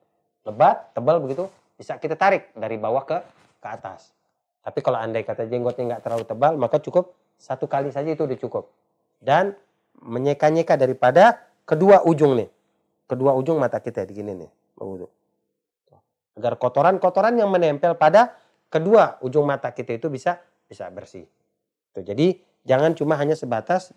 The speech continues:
di ai-, di apa, di, dialirin saja pada wajah kita. Mesti ada usapan, mesti ada gosokan, ya bila perlu dalek. Nah, ada pijitan pada wajah kita untuk memastikan. Ya, intinya ini adalah untuk memastikan,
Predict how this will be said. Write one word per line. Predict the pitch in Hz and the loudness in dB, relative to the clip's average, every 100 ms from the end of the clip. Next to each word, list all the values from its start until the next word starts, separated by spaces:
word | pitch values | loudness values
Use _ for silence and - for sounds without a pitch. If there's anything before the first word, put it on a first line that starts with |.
| 123 | -10
di | 131 | -6
ai-, | 120 131 143 | -2 -2 -4
di | - 139 | -4 0
apa, | 143 214 233 | 2 2 0
di, | 147 180 160 | -2 -4 -2
dialirin | 170 175 196 208 | 0 4 4 4
saja | 214 285 269 - | 2 -2 -2 -2
pada | 170 | -2
wajah | 151 143 139 | -2 -2 -6
kita. | 139 120 - _ _ - | -6 -8 -10 _ _ -6
Mesti | 170 180 - 226 | -4 -4 -4 -6
ada | - 143 147 233 233 _ _ _ | 0 0 4 2 2 _ _ _
usapan, | 214 202 214 - 151 104 - _ _ _ _ _ _ _ _ | -4 2 0 4 2 0 -10 _ _ _ _ _ _ _ _
mesti | 110 - 113 | -14 -6 -2
ada | 123 131 | 0 2
gosokan, | 139 127 120 - 180 175 | 2 2 0 4 2 2
ya | 110 | -6
bila | 110 131 135 | -2 -2 0
perlu | 202 | 0
dalek. | 196 196 180 - _ _ _ - | 4 4 2 -4 _ _ _ -20
Nah, | 110 117 | -16 -8
ada | 123 | -6
pijitan | 131 185 170 214 156 107 - _ _ - | -2 -2 -2 0 0 -2 -12 _ _ -6
pada | 139 135 | -2 2
wajah | 131 131 127 107 | 2 2 -2 -6
kita | 113 170 208 208 _ _ 202 | -6 0 0 -2 _ _ 0
untuk | 214 190 202 185 | 2 0 -2 0
memastikan. | 160 156 147 - - 135 - - - | -2 -2 -4 -6 -4 -6 -8 -14 -20
Ya, | 107 117 | -16 -8
intinya | 151 185 208 247 | -4 -2 0 0
ini | 269 | 0
adalah | 190 240 | 2 2
untuk | 208 202 | 0 0
memastikan, | 175 160 151 180 151 113 | -2 -2 -4 -6 -4 -6